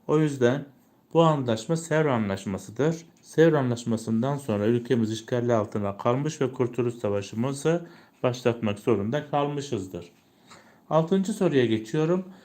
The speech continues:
Doğu cephesinde Ermenilerle kahramanca mücadele eden komutanımız hangisidir? A. İsmet Paşa, B. Kazım Karabekir Paşa, C.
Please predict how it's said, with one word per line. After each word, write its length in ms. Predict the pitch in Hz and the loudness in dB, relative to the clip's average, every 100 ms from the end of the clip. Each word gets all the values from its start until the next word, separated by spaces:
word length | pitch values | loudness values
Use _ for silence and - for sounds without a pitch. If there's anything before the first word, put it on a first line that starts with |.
| _ - | _ 0
Doğu 240 | 143 208 | 4 6
cephesinde 840 | 220 220 190 - 123 110 98 123 165 - _ _ | 4 4 4 2 -2 -2 -2 -4 -8 -20 _ _
Ermenilerle 1080 | - 131 151 165 165 175 175 170 131 127 120 | 2 2 4 2 2 2 2 -2 -4 -2 -2
kahramanca 640 | - 147 147 160 180 175 | 0 -2 0 0 0 0
mücadele 500 | 127 117 135 131 139 | -2 0 0 0 2
eden 260 | 123 117 113 | 0 0 -4
komutanımız 840 | 156 151 147 131 120 120 165 180 - | -4 -4 -4 -4 -2 -2 -2 -4 -2
hangisidir? 760 | 196 202 160 - 98 92 - _ _ _ - | 0 2 0 -2 -4 -6 -8 _ _ _ -2
A. 220 | 147 175 | 2 4
İsmet 440 | 175 190 196 190 | 2 0 -2 -2
Paşa, 580 | 139 117 - 90 127 165 - _ _ | -6 -8 -4 -2 -2 -4 -12 _ _
B. 460 | 127 143 170 202 208 - _ _ _ | 0 4 4 4 0 -12 _ _ _
Kazım 480 | - 135 139 143 170 | -6 0 0 0 -2
Karabekir 600 | 160 151 156 151 151 170 | -2 -2 0 0 -2 -2
Paşa, 640 | 165 117 104 98 107 165 - - _ | -2 -6 -6 -2 -2 -2 -8 -20 _
C. 540 | - 127 131 147 180 | -4 0 2 2 0